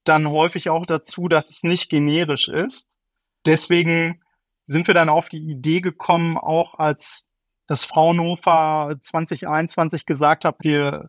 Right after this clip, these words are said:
äh, führen dazu diesem Thema mal eine Studie durch, sind wir da direkt draufgesprungen und haben gesagt, hey, äh, würden wir uns gerne beteiligen, waren dann auch einer der Sponsoren der Studie und durften auch selbst mitmachen mit eigenen Fragestellungen.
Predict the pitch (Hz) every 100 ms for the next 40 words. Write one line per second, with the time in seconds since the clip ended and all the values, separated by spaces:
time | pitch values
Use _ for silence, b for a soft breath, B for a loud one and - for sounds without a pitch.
0 | - 165 147 - 196 202 196 170 180 -
1 | - 202 208 156 202 214 196 - 185 185
2 | 170 156 165 165 156 160 160 143 - 190
3 | 190 139 143 170 185 170 160 156 156 143
4 | 143 156 - _ 139 160 - - - 170
5 | 156 156 156 151 151 - 156 175 - _
6 | _ _ _ _ 156 151 147 170 156 151
7 | - 151 156 143 - - 147 180 185 190
8 | 196 - _ _ _ _ 143 156 165 156
9 | 156 151 - 160 151 151 - 156 147 147
10 | 175 196 185 - 190 190 185 151 160 -
11 | 160 156 147 - 151 156 - 160 190 -
12 | 190 185 156 - 151 180 185 180 - 175
13 | 185 - - 180 185 185 185